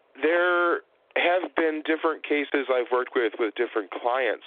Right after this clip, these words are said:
where they've had a miscarriage, but that child has come in again, uh, later on in a different pregnancy. So that does happen.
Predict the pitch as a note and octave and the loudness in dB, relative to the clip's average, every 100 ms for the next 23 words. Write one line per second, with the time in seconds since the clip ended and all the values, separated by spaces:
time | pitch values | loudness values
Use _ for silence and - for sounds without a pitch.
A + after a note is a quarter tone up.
0 | - G#2 A2 A2 G#2+ - _ A2+ A2 A#2+ | -6 0 4 4 2 0 _ -2 0 0
1 | - C#3 D3+ B2 A2 - - G2 F#2 F#2+ | 0 0 0 0 -2 -2 0 2 2 0
2 | - - - _ _ - A#2 B2+ A#2 - | -4 -6 -20 _ _ -4 0 0 0 0
3 | - A#2+ A2+ A2+ A2+ - A#2+ A2+ A2 F#2 | 0 2 0 -2 -8 -4 -2 0 0 0
4 | G2 A#2+ A2+ E2 D2+ - - - _ _ | -2 0 0 0 -8 -20 -20 -20 _ _
5 | - F#2+ F2 G#2+ A#2 A2+ G#2+ G#2 E2+ C#2+ | 0 2 4 4 4 4 4 4 2 -2
6 | - _ - G2+ A#2 G#2+ G2+ - F#2 F2+ | -10 _ 0 2 2 0 0 0 -2 -4
7 | D#2 - - - - - - A2 A2+ G#2+ | -8 -4 -6 -8 -20 -20 -4 -2 0 0
8 | B2+ A#2 - G#2+ G2+ - | 0 -2 -2 -2 0 -2